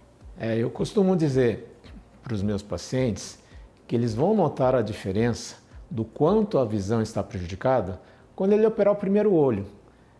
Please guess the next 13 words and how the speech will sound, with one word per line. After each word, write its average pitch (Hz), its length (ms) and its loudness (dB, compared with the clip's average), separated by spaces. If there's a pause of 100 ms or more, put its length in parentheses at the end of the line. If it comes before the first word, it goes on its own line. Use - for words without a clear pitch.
(600)
Quando 240 220 2
isso 180 160 0
acontece, 123 840 0
eles 143 320 -2
ficam 185 360 -2
realmente 196 580 0
surpresos 160 1040 0 (240)
do 165 140 -2
quanto 247 420 2
eles 160 160 2
não 135 120 0
estavam 113 260 -2
enxergando. 92 560 -4